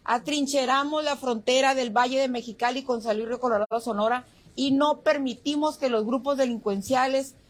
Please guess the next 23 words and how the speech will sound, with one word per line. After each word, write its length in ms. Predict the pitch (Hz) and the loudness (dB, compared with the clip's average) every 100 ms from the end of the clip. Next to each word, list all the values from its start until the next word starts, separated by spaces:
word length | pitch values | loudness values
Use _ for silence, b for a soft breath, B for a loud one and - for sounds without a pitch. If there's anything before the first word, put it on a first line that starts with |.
| - | -4
entraran 680 | 233 233 254 254 269 277 | -2 0 4 4 6 4
a 20 | 262 | 2
invadir 420 | 233 196 220 240 | 2 2 2 0
nuestro 380 | 262 254 233 190 | -2 0 0 2
valle. 420 | 196 202 175 165 - _ _ _ _ _ _ | 2 0 -6 -10 -18 _ _ _ _ _ _
De 140 | 165 208 | -6 -2
esa 180 | 285 | 0
manera, 460 | 285 262 269 294 294 | 0 0 2 2 2
como 240 | 285 254 | 0 0
directora 520 | 214 196 190 - 262 269 | -2 -2 -2 0 2 2
de 40 | |
ese 140 | 269 | 0
municipio, 560 | 277 240 214 262 - 262 | -2 -2 -2 -4 -2 -2
se 140 | 254 | 0
llevó 220 | 214 202 226 | 0 2 2
a 100 | - | 4
cabo 360 | 247 269 285 262 | 4 4 2 -4
y 120 | 233 | -4
di 140 | 240 | -4
cuenta 400 | 240 269 277 277 | 0 2 2 -2
en 80 | 277 | -4
su 80 | 302 | -6
oportunidad, 600 | 269 208 208 208 196 | -4 -4 -2 -4 0